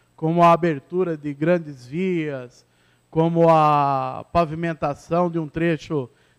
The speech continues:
de uma, de uma, de uma parte inteira de uma,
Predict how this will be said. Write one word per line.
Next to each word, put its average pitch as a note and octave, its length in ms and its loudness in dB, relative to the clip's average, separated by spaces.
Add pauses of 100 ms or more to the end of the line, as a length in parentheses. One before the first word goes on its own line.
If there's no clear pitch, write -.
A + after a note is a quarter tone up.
de C#3+ 80 -10
uma, C#3+ 280 -6
de C#3+ 80 -6
uma, C3 600 -8 (520)
de D3 60 -6
uma D3+ 120 0
parte F3 340 -2
inteira F#3+ 520 2
de D#3 120 -4
uma, C3+ 920 -4